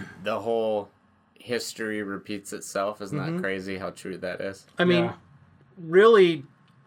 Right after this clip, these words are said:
Speaker 2: the only thing missing from this list in nineteen sixty-eight is
Speaker 3: Is
Speaker 2: a
Speaker 3: the
Speaker 2: pandemic.
Speaker 3: pandemic, yeah.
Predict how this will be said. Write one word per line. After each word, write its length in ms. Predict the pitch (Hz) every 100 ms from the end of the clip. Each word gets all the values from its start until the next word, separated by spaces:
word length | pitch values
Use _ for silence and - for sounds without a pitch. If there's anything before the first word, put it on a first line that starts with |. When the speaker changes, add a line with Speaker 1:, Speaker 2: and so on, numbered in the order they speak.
| _ _ -
Speaker 2:
the 160 | 143 175
only 200 | 196 190
thing 220 | 190 170
missing 300 | 165 - 156
from 240 | - 135 113
this 260 | 160 -
list 320 | 175 196 196
in 120 | 160 135
nineteen 400 | 135 131 151 135
sixty-eight 760 | - 139 - 123 110 175 220 _ - _ _ _ _ _
is 180 | 160 147
Speaker 3:
Is 60 | 147
Speaker 2:
a 40 | 135
Speaker 3:
the 20 |
Speaker 2:
pandemic. 600 | - 143 175 175 220 226 117 -
Speaker 3:
pandemic, 60 |
yeah. 300 | 127 120 117